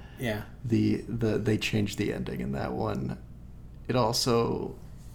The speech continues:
Speaker 2: feels a little hard to buy. Uh,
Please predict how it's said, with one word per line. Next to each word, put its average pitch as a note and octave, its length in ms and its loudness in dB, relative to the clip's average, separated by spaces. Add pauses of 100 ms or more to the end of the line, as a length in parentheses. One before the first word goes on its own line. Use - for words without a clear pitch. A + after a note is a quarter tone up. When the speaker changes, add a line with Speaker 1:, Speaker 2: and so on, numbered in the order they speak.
(380)
Speaker 2:
feels B2+ 360 6
a B2 80 8
little A2 680 4
hard G#2+ 540 -2
to B2 100 -2
buy. - 800 -4 (600)
Uh, - 400 -4